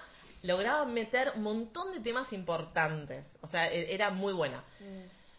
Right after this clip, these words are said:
Speaker 1: De audiencia no les fue muy bien. Ah, y además tenían la salvedad de que el previously de cada capítulo, en vez de ser lo habitual que te muestran imágenes del capítulo anterior,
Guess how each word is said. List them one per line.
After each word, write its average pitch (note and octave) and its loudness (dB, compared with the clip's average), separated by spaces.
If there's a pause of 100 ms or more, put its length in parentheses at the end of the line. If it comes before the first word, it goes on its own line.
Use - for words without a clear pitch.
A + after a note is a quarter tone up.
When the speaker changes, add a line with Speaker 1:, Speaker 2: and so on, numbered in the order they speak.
(260)
Speaker 1:
De G3+ 10
audiencia C#4 8
no A#3 6
les B3 6
fue A#3+ 4
muy A3+ 4
bien. C#4 6 (920)
Ah, F#3 -4
y E3 -2
además F3+ -4
tenían B3 -4
la F3+ -4
salvedad G#3 -2
de E3 -4
que E3 -2
el F#3 -4
previously E3+ -6
de D#3 -6
cada C#4+ -2
capítulo, F3 -4
en D#3 -6
vez G3 2
de A#3+ -2
ser G#3 -4
lo G#3 2
habitual F3 0
que D#3+ -4
te D#3 -4
muestran F3+ -4
imágenes E3 -2 (120)
del C#3 -6
capítulo E3 -2
anterior, F3+ 2